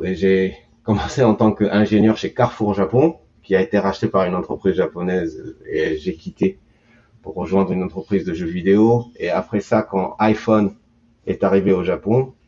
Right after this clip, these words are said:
je suis devenu un consultant indépendant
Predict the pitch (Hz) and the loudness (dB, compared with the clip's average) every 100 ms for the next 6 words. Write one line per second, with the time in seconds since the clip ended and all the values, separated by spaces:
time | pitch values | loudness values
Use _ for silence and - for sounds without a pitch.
0 | _ 92 95 - 92 95 95 101 101 90 | _ -12 -10 -6 -4 -2 0 2 2 0
1 | 101 95 98 87 110 107 104 _ _ _ | -2 -2 -6 -4 0 0 0 _ _ _
2 | _ _ _ _ _ - 107 104 101 98 | _ _ _ _ _ -4 0 2 2 0
3 | 98 104 117 | 0 2 0